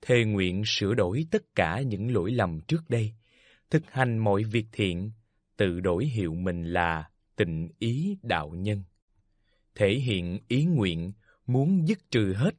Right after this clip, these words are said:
mọi sự sai trái sằng bậy, làm thanh tịnh tâm ý. Ngày đầu tiên bắt đầu làm thiện,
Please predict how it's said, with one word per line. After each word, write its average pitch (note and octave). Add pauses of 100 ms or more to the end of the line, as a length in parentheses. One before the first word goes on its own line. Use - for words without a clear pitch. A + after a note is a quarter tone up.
(100)
mọi F2+
sự F2
sai G#2+
trái A#2+
sằng G2
bậy, E2+ (360)
làm G#2+
thanh D#3+
tịnh E2 (100)
tâm A2
ý. B2+ (2000)
Ngày G#2+
đầu G2+
tiên C3
bắt G3+
đầu G#2
làm F2
thiện, F#2